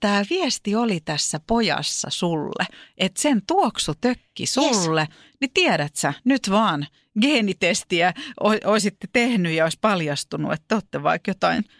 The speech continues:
Speaker 1: kaukaista
Speaker 2: Sitä
Speaker 1: sukua,
Speaker 2: sukua.
Speaker 1: ja teidän ei kuulu olla yhdessä.
Speaker 2: Ei, mutta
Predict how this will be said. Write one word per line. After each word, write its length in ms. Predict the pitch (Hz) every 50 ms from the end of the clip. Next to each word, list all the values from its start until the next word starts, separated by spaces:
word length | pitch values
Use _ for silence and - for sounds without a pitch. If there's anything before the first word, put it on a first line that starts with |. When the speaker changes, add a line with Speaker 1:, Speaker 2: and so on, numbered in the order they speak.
| _ _ _
Speaker 1:
kaukaista 600 | - 247 240 233 226 - 165 165 180 - - 214
Speaker 2:
Sitä 120 | 185 -
Speaker 1:
sukua, 140 | - 349 -
Speaker 2:
sukua. 320 | - - - 208 196 175 170
Speaker 1:
ja 160 | 170 175 190
teidän 420 | 202 - 277 277 277 277 277 277
ei 160 | 330 349 349 277 -
kuulu 320 | 415 403 415 415 415 381 370 359 381 480 -
olla 180 | 311 294 262 247
yhdessä. 920 | 254 269 294 302 311 233 233 202 202 214 277 - - - - - - - 285 _ _ _ - - - - - 302 - _
Speaker 2:
Ei, 100 | 392 466 466
mutta 380 | 440 - _ - 277 277 269